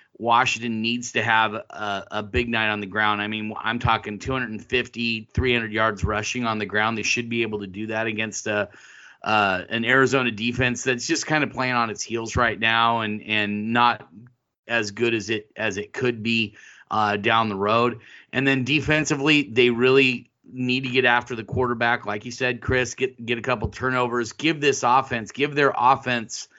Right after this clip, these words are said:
some shorter fields. That's been a big problem for Washington, is any touchdowns that they've gotten have had to come from long dis-, you know,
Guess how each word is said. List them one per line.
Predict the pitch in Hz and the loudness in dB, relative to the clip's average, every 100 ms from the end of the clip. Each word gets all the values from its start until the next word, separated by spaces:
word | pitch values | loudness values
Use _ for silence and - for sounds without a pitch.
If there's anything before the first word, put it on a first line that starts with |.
| - - | -20 -12
some | - 120 | -6 -2
shorter | - 131 131 120 | 0 2 2 0
fields. | - 120 127 131 123 | -2 2 2 2 2
That's | 160 170 | 0 0
been | - 147 | 0 0
a | |
big | 110 95 120 120 110 | 0 0 0 0 2
problem | - 104 107 113 113 | 2 4 2 -4 -6
for | 113 | -4
Washington, | 107 101 104 - - 123 117 | -4 -2 -4 -8 -6 -2 -2
is | 117 113 101 90 - - _ | -2 -2 -2 -4 -16 -20 _
any | 135 165 160 117 - _ - | 2 4 2 0 -8 _ -4
touchdowns | - 127 - 131 120 | -2 -2 -2 -2 -2
that | 110 95 | -6 -6
they've | 110 98 | -6 -4
gotten | 107 117 120 | -2 0 -2
have | 101 113 | -4 -4
had | 98 120 | -2 -2
to | 107 | -2
come | 98 117 117 110 - - _ | -6 -4 -2 -4 -10 -20 _
from | 123 110 110 | -4 -4 0
long | 113 117 101 | 0 0 -2
dis-, | 117 123 | -6 -6
you | - 117 | -4 -4
know, | 107 90 | -2 -6